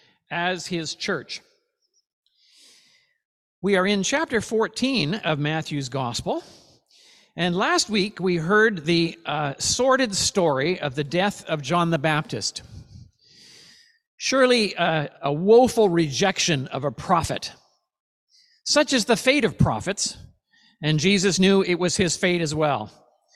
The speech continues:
In the preceding part, at the end of chapter thirteen, Jesus got a notice of his own rejection by hearing his own townspeople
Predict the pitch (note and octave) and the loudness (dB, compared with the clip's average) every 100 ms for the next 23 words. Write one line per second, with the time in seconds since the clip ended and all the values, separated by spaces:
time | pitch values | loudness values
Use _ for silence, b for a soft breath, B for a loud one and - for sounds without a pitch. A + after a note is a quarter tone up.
0 | b b b b G3+ A3 A3 - C#4 - | b b b b -2 0 -2 -2 -2 0
1 | C#4 E4 E4+ A#3 D#3 C#3 A#3 - - - | 0 0 0 0 2 2 0 -4 -20 -20
2 | _ _ D#3 D3 E3 A3+ A3 - - F#3 | _ _ -4 0 2 4 2 -2 0 0
3 | D#3+ D#3 - D#3 - F3 F#3 G3 C3+ G#3 | 0 -2 0 0 2 2 2 0 -2 2
4 | B3+ A#3 A3 G3 F#3+ F3+ D#3 F3+ C4+ C#3 | 2 2 2 2 4 4 4 6 6 4
5 | B2 D3 D3 C#3 E3+ F#3+ F#3 D#3 C3 G#3 | -2 -4 -2 -2 0 2 2 0 2 0
6 | - D#3 C3 D#3 D#3+ D#3 D#3 B3+ D4+ C#4+ | 0 -4 -4 -2 -2 0 0 0 0 2
7 | G3 E3+ F#3+ A3 G#3+ - A#3 A3+ - B2+ | 0 2 2 2 0 -2 0 0 0 0
8 | - | -4